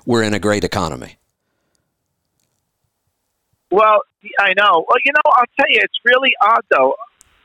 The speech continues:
Speaker 2: The S and P rose last week,
Speaker 1: Oh,
Speaker 2: and so did the
Speaker 1: the,
Speaker 2: Nasdaq.
Speaker 1: the,
Speaker 2: I mean,
Speaker 1: the,
Speaker 2: overall.
Speaker 1: the, the stock market, yes, but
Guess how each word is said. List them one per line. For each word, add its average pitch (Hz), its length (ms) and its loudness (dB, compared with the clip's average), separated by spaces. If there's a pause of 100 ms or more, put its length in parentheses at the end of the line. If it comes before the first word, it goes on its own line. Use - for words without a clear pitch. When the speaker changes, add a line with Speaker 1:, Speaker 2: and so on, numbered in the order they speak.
(200)
Speaker 2:
The 392 160 2
S 269 180 2
and 392 180 -4
P 247 240 0
rose 226 380 2 (100)
last 147 300 2
week, 165 160 2
Speaker 1:
Oh, 294 120 2
Speaker 2:
and - 60 -4
so 190 140 2
did 196 100 0
the 208 100 0
Speaker 1:
the, 202 60 -2
Speaker 2:
Nasdaq. 240 380 -2 (140)
Speaker 1:
the, 165 80 0
Speaker 2:
I 170 160 0
mean, - 40 -4
Speaker 1:
the, 214 120 0
Speaker 2:
overall. 247 640 2 (140)
Speaker 1:
the, 147 260 -2
the 135 140 -2
stock - 500 -2
market, 127 560 0
yes, 147 500 -2
but 202 600 -2